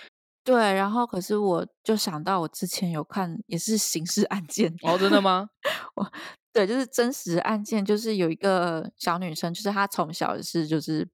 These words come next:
Speaker 1: 被爸爸虐待的样子嘛，
Speaker 2: 哦。
Speaker 1: 好像是爸爸。
Speaker 2: 嗯哼。
Speaker 1: 然后她就是每次被虐待，她几乎每次被虐待好像就会产生一个新的人格。
Speaker 2: 哦。
Speaker 1: 对，然后那个女生她后来好像就有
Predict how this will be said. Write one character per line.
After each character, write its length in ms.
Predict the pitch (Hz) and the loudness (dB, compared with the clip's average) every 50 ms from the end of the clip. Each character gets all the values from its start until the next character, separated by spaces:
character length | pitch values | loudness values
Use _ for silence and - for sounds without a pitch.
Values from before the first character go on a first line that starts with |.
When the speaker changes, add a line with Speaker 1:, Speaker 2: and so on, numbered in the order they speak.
| _ _ _ | _ _ _
Speaker 1:
被 340 | - 180 160 156 160 - - - | -2 0 0 0 -2 -4 -6 -6
爸 100 | - 165 | -6 -4
爸 140 | 151 - - | -4 -4 -4
虐 160 | 143 156 151 | -4 -4 -4
待 120 | - 147 147 | -2 -2 -2
的 60 | - | -2
样 80 | 147 - - | -4 -6 -4
子 80 | - 139 | -2 0
嘛， 60 | 139 | 2
Speaker 2:
哦。 60 | 151 | 2
Speaker 1:
好 40 | 147 | 2
像 100 | 135 165 | 0 0
是 80 | - - | -2 -4
爸 100 | - - - | -4 -6 -6
爸。 180 | - - - - | -6 -8 -6 -6
Speaker 2:
嗯 140 | 156 131 | -4 -2
哼。 220 | 139 156 165 185 - _ _ _ _ | 0 0 0 -2 -4 _ _ _ _
Speaker 1:
然 120 | - 190 190 | 0 2 2
后 80 | 220 | 2
她 120 | 233 233 226 | 2 0 0
就 100 | 226 220 | -2 -2
是 160 | - 226 220 | 0 0 0
每 240 | 190 175 165 233 - | 0 -2 -2 -4 -6
次 400 | - - - 220 214 202 185 180 | -6 -4 0 2 2 2 0 0
被 220 | - 202 196 180 | 0 -2 0 0
虐 200 | 180 190 185 170 | 2 2 0 0
待， 420 | 160 - 185 156 - - - - - 208 - _ _ | 0 0 -2 -2 -2 -2 -6 -8 -12 -14 -18 _ _
她 120 | - 254 294 | -4 -4 -2
几 160 | - 285 294 | 0 2 4
乎 300 | 294 285 294 294 302 302 | 4 6 6 4 4 2
每 180 | 294 247 175 | 2 0 -2
次 140 | 165 - 226 | -2 -2 0
被 120 | 240 233 220 | 0 2 2
虐 140 | 220 214 | 2 2
待 80 | 208 220 | 2 2
好 80 | 180 - | 0 0
像 140 | 170 165 190 | 0 -2 -2
就 140 | - 185 175 | 0 0 0
会 80 | 180 | 0
产 180 | - - - 156 | -2 -4 -6 -6
生 160 | - - 156 | -6 -4 -4
一 60 | 156 | -4
个 100 | - - | -4 -4
新 400 | - - - - - 170 156 147 | -4 -4 -2 -2 -2 -2 -2 -2
的 160 | 147 160 - | -2 -2 -2
人 180 | - - - - - | -4 -6 -8 -8 -8
格。 100 | - - - - | -10 -8 -4 0
Speaker 2:
哦。 760 | 160 170 190 208 214 220 226 226 226 226 226 226 233 233 233 - _ _ _ _ | 2 2 4 4 4 4 2 0 -2 -4 -6 -8 -10 -12 -14 -16 _ _ _ _
Speaker 1:
对， 240 | - 226 185 156 - | 2 2 2 2 2
然 160 | 170 185 190 214 | 0 0 0 2
后 280 | 254 277 262 247 240 240 | 2 2 4 4 4 2
那 160 | 269 285 247 | 2 2 2
个 140 | 208 202 185 | 2 2 2
女 160 | 180 170 160 | 0 -2 -2
生 280 | - - 185 185 180 185 | -2 0 0 0 0 0
她 200 | 196 202 196 190 | -2 -2 -2 -2
后 340 | 196 - - 247 226 190 170 | -4 -2 0 2 2 2 2
来 260 | 156 156 - - - - - 214 214 - _ _ _ - | 0 0 -2 -2 -2 -4 -6 -10 -10 -12 _ _ _ -6
好 80 | 175 170 | -6 -4
像 280 | - - 226 226 214 | -2 0 0 0 0
就 160 | 214 - 214 | 0 0 -2
有 340 | 196 165 175 170 - - - | 0 0 -2 -4 -4 -6 -10